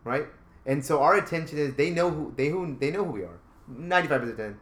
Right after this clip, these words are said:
ninety-five percent of the time they know who we are. Uh, we're in a patrol car. We're in uniform.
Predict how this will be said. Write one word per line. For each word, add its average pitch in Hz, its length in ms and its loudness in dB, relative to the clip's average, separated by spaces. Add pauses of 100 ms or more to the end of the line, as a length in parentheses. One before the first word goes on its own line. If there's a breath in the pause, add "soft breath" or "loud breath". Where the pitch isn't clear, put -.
(280 loud breath)
ninety-five 135 580 0
percent 117 220 -8
of 104 60 -6
the 101 60 -8
time 104 220 -8
they 98 80 -10
know 92 140 -10
who 87 80 -12
we 87 140 -12
are. 85 140 -16 (480 loud breath)
Uh, 107 240 -2
we're 110 160 -2
in 113 60 -2
a - 20 -4
patrol 101 260 -8
car. 95 300 -8
We're 104 180 -4
in 117 180 -4
uniform. 90 540 -12